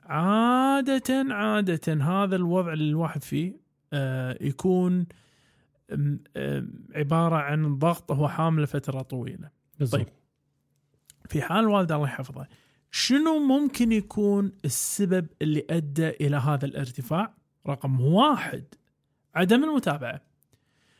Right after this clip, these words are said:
Speaker 1: فما عندها انضباط على العلاجات، ما عندها انضباط على الحمية، ما عندها تحكم بعدة عوامل ثانية تزيد الضغط.
Speaker 2: بالضبط.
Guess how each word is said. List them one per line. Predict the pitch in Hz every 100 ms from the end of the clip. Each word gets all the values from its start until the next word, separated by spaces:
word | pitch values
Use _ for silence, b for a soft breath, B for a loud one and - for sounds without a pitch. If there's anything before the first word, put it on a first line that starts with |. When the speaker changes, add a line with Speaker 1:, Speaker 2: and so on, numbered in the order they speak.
| _ _
Speaker 1:
فما | - 147 180
عندها | 202 214 196 190 - 160
انضباط | 156 156 165 160
على | 139 143 143 143 -
العلاجات، | 147 131 123 123 131 143 143 139 139 139 139
ما | 151
عندها | 147 147 156 156 147
انضباط | 139 139 147 143 -
على | 139 139 139 143 -
الحمية، | 139 135 - 165 160 151 151 147 147 147 151
ما | 139 147
عندها | 147 156 151 147 151 151 147 147 b b _
تحكم | 151 - 165 - 151 139
بعدة | 135 151 156 156 -
عوامل | 147 151 147
ثانية | 135 143 139 139
تزيد | 127 143 139 - -
الضغط. | 135 131 117 _ _ _ -
Speaker 2:
بالضبط. | 113 - 95 _